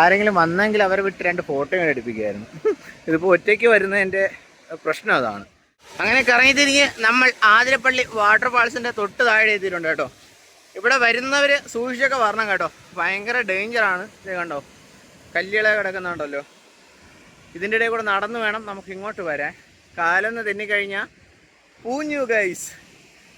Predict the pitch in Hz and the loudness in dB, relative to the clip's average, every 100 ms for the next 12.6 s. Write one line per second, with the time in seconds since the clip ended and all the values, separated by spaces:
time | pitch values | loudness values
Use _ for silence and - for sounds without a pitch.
0 | _ 180 202 240 214 143 - _ _ _ | _ -10 -4 -2 -2 -4 -14 _ _ _
1 | _ _ _ _ _ 180 214 233 226 226 | _ _ _ _ _ -2 0 0 -4 -4
2 | 220 190 196 214 214 185 190 240 220 196 | -4 -2 -2 -4 -4 -4 -4 -6 -6 -6
3 | 196 202 180 165 180 - - _ _ _ | -6 -6 -4 -6 -8 -14 -20 _ _ _
4 | _ _ _ _ _ _ _ 165 175 - | _ _ _ _ _ _ _ -4 -4 -4
5 | - - - - - - - - - - | -18 -20 -20 -20 -20 -20 -20 -20 -16 -4
6 | 165 165 170 202 214 196 175 190 208 208 | -2 -2 -2 -2 -4 -2 4 4 4 2
7 | 202 175 175 180 180 175 165 175 180 180 | 0 0 0 -2 0 0 2 0 0 0
8 | - - - - _ - _ - - - | -4 -20 -20 -20 _ -20 _ -20 -20 -20
9 | - 160 156 151 147 - - - - 160 | -18 -10 -6 -6 -6 -14 -20 -20 -16 -6
10 | 160 180 202 208 196 180 - - - - | -4 -4 -4 -2 -2 -6 -12 -20 -20 -20
11 | - - - 185 196 233 254 220 208 190 | -20 -20 -2 4 6 8 6 6 2 0
12 | 170 165 160 139 120 113 | 2 0 0 -2 -4 -10